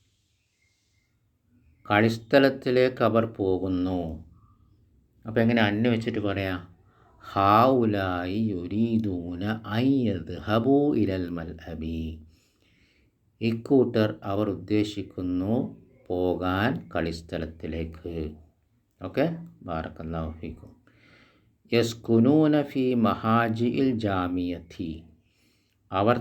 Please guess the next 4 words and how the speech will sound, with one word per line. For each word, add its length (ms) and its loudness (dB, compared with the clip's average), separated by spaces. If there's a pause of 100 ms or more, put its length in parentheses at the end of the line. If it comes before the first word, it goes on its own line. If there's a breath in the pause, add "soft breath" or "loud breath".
താമസിക്കുന്നു 1000 0 (300)
യൂണിവേഴ്സിറ്റി 880 -4 (120)
ഹോസ്റ്റലിൽ. 760 -6 (920)
അപ്പോൾ 220 -8